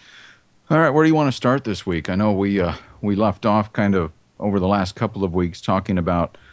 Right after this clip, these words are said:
lifestyle versus grace versus works, and, uh, we wanna take this a little bit further. Uh, I'm trying to decide where we wanna start with this because, you know, a couple of things we pointed out last week was that God justifies the ungodly,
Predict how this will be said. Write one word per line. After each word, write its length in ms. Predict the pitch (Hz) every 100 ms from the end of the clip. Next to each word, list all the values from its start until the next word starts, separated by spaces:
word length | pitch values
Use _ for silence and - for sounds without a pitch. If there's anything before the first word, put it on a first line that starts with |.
| - _ -
lifestyle 720 | 101 107 - 117 98 98 98
versus 320 | 87 92 - 82
grace 440 | 95 98 101 92
versus 380 | - 95 - 78
works, 540 | 104 104 101 - - - - _ _ -
and, 300 | 87 87 87
uh, 40 |
we 100 | 98
wanna 200 | 147 127
take 220 | - 123
this 200 | 117 104
a 40 | 101
little 160 | 104
bit 160 | 98 -
further. 480 | - 104 98 71 71
Uh, 240 | - 82 80
I'm 100 | 98
trying 220 | - 120
to 80 | 101
decide 380 | 87 - 104 95
where 100 | 95
we 100 | 92
wanna 220 | 92 82
start 320 | - 95 90
with 180 | 73 -
this 200 | 71 73
because, 320 | 98 110 95 - -
you 80 | -
know, 100 | 117
a 80 | -
couple 260 | - 160 135
of 80 |
things 200 | - 123
we 80 | 113
pointed 360 | 107 127 117 110
out 160 | 104
last 360 | 90 104 104 -
week 180 | 90 80 _ - _ _
was 160 | 87
that 140 | 82 - _ _ 110
God 480 | 120 135 147 131 -
justifies 1000 | 113 107 117 - 110 - 87 78 80 - -
the 140 | 104
ungodly, 720 | 98 104 95 98 98 76 64